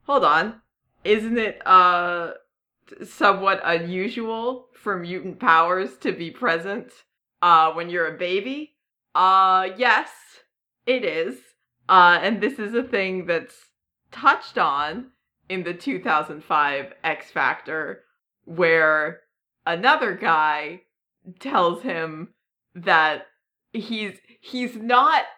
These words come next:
actually a mutant. He's, he's like, he's a, a different sort of mutant that predates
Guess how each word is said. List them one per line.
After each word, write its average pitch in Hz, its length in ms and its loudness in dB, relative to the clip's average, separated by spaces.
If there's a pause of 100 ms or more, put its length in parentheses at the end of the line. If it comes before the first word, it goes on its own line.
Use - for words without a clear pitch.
(360)
actually 226 1040 -2 (460)
a 185 160 6
mutant. 214 840 -8 (500)
He's, 226 680 -4 (920)
he's 294 240 -2
like, 269 240 0 (200)
he's 262 260 -2
a, 247 200 -2
a 214 280 2
different 302 600 -6 (100)
sort 233 640 0
of 180 240 0
mutant 175 600 -8 (600)
that 180 300 0
predates 202 800 -2